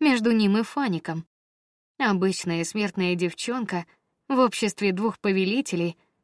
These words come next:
двух принцев, принцессы и трех колдунов.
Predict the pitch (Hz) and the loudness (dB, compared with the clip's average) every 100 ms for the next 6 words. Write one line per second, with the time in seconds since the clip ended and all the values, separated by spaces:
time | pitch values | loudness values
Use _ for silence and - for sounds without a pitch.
0 | - 254 269 254 - 202 285 247 185 170 | 2 6 6 6 2 0 2 0 -2 -4
1 | _ _ _ - 247 190 - 285 294 - | _ _ _ 2 4 4 0 2 0 0
2 | 185 175 _ _ _ 302 214 - 196 170 | -4 -6 _ _ _ 0 0 -2 -4 -4
3 | - 196 180 190 180 156 - | -2 -2 2 0 0 -4 -14